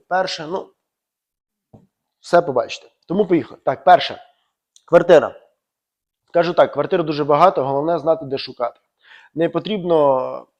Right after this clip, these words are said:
ждати, що це за вас хтось зробить. Я розумію, що хотілося б, щоб за вас рішили всі ваші проблеми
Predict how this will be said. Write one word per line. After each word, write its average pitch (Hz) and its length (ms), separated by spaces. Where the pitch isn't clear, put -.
ждати, 170 460
що - 180
це 160 220
за 135 140
вас 143 220
хтось 127 200
зробить. - 600
Я 151 140
розумію, 165 540
що 120 200
хотілося 160 360
б, 135 80
щоб 127 180
за 147 100
вас 120 180
рішили 139 300
всі - 180
ваші 117 260
проблеми 196 540